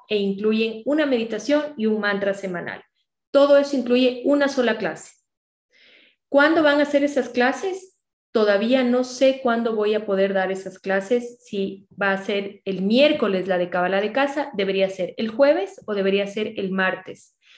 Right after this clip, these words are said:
No me comprometo todavía a un día y comprendan ustedes como estudiantes de Kabbalah que no puedo ofrecer algo que no estoy cien por ciento segura, pero lo que sí les ofrezco es que les voy a dar la clase sin costo.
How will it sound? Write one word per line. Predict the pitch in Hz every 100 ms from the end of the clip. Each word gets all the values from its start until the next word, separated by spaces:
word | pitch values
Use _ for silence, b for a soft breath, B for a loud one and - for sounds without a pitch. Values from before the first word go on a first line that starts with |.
| b b -
No | 220 262
me | 320 311
comprometo | 240 220 214 214 226
todavía | 233 202 190 202
a | 202 196
un | 190 190
día | 196 240 277
y | 226
comprendan | 214 196 214 220 226
ustedes | 208 - 196 208 214
como | 202
estudiantes | 185 190 190 190 196
de | 185
Kabbalah | 185 190 190 190
que | 190
no | 196 196
puedo | 208 220 -
ofrecer | 190 - 175 165 - 247 208 - _ _ _ _ _ _ _ _
algo | 196 190 196 202
que | 202
no | 190
estoy | 190 208
cien | 190 - 202
por | 202 -
ciento | 196 185 196
segura, | 185 180 202 240 -
pero | 208 196
lo | 190 190
que | 190
sí | - 269
les | 320 277
ofrezco | 214 247 277 285 190 190
es | 196 -
que | 196
les | 185 180
voy | 202 214 -
a | 208
dar | 190 190
la | 202 196
clase | 196 190 - 214 - b b b
sin | - - 302 349 339
costo. | - 214 - - 170 165